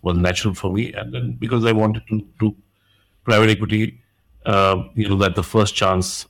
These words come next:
I could get, I decided to go there. Uh, chose firms, uh, which were not necessarily the biggest brands,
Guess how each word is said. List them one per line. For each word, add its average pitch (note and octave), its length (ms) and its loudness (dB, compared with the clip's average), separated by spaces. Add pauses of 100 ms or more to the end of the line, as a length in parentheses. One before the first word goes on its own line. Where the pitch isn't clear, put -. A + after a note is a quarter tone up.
I E2+ 160 -2
could G2 260 -2
get, F2 320 -2 (220)
I E2 100 -2
decided E2 560 -4
to D#2+ 280 -2
go E2+ 120 0
there. E2+ 200 -2 (800)
Uh, - 240 -14
chose D#3+ 400 4
firms, C#3 640 -2 (180)
uh, G#2+ 140 -10
which G#2+ 220 -2
were A2 60 0
not A#2 240 2
necessarily G#2+ 320 0
the G#2 60 -4
biggest F#2+ 320 -2
brands, F#2+ 460 -4